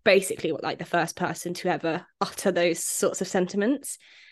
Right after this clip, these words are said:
which is very bold again for those, tho-, like, that era. So she, she was sort of urging people at the time in the U K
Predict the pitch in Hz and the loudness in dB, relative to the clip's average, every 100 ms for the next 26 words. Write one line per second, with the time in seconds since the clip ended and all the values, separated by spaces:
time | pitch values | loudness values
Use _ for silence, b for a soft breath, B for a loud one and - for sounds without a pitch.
0 | B - 202 202 196 185 185 180 180 175 | B 0 2 4 4 6 8 6 6 4
1 | 170 175 175 170 170 - - - 175 165 | 2 0 -2 -2 -4 -8 -10 -4 0 0
2 | 175 - 180 - 175 156 175 185 _ _ | -2 0 -2 0 -2 -2 -4 -8 _ _
3 | _ _ _ _ _ _ - - 202 190 | _ _ _ _ _ _ -8 0 2 2
4 | - 202 175 214 208 240 302 202 202 196 | 2 2 2 4 4 4 2 2 2 2
5 | 202 202 185 190 165 180 185 175 147 - | -2 -2 -4 -2 -4 -4 -2 -2 -2 -6
6 | 175 175 165 - - - | -4 -2 -4 -4 -4 -6